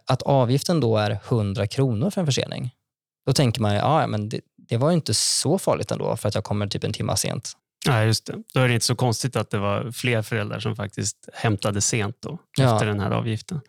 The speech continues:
Speaker 1: Ja, incitament funkar ju. Och, eh, alltså, skulle du istället sätta avgiften på femhundra, eh, då, då skulle man ju signalera någonting helt annat.
Speaker 2: Ja, just. Att det är väldigt besvärligt för dagispersonalen att faktiskt jobba kvar längre för att ta hand om de här barnen.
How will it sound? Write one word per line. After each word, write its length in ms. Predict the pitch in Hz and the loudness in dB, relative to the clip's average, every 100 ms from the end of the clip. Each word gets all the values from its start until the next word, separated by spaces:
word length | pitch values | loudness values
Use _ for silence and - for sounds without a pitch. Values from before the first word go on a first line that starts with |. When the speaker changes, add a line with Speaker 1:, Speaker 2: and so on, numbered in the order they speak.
| _ _ _ - | _ _ _ 2
Speaker 1:
Ja, 180 | 147 147 | 4 6
incitament 480 | 143 135 131 180 | 4 4 2 2
funkar 320 | - 139 107 85 | 2 2 2 0
ju. 140 | - 123 - | 0 -2 -2
Och, 340 | 127 120 - 120 | 0 0 -2 -4
eh, 100 | - | -2
alltså, 180 | 123 113 | 0 0
skulle 260 | - 135 117 | 0 2 2
du 40 | |
istället 340 | 113 113 120 | 2 2 0
sätta 260 | 135 135 117 | 0 0 0
avgiften 460 | 113 110 - 110 107 | 0 -2 -2 -2 -2
på 260 | 117 107 | 0 0
femhundra, 680 | - 143 156 104 - - 123 _ _ _ - | 2 2 4 2 0 -2 -2 _ _ _ -2
eh, 40 | |
då, 200 | 127 147 | 2 2
då 140 | 156 147 | 4 0
skulle 200 | - 170 | 2 2
man 120 | 156 | 2
ju 40 | |
signalera 480 | 135 131 120 113 110 | 2 2 2 2 0
någonting 280 | 107 104 107 | 0 0 0
helt 300 | 95 104 101 - | 0 0 0 2
annat. 640 | 180 117 - - - - _ _ _ _ - - | 2 2 -2 -6 -8 -10 _ _ _ _ -6 2
Speaker 2:
Ja, 180 | 120 | 4
just. 220 | 120 113 - | 4 2 -2
Att 160 | 135 - | -4 0
det 80 | |
är 160 | 120 117 | 2 2
väldigt 280 | 110 104 - | 0 -2 -2
besvärligt 580 | 101 120 123 113 107 - | -2 0 2 0 -2 -6
för 260 | 117 110 | -6 -4
dagispersonalen 920 | 110 101 104 - 101 117 104 101 107 | -4 -4 -6 -6 -4 -2 -4 -4 -6
att 240 | 95 - - | -8 -10 -14
faktiskt 460 | - 110 - 113 - - _ - - - | -4 -4 -2 -6 -6 -14 _ -20 -10 -2
jobba 340 | 131 107 113 | 2 2 2
kvar 220 | - 113 | 0 0
längre 340 | 110 110 107 110 | 0 0 -2 -4
för 140 | - | -8
att 100 | 107 | -8
ta 80 | 101 | -2
hand 220 | 107 104 | -2 -2
om 100 | 101 | -2
de 160 | 110 104 | -4 -2
här 100 | 104 | -2
barnen. 400 | 107 104 107 | -2 -2 -2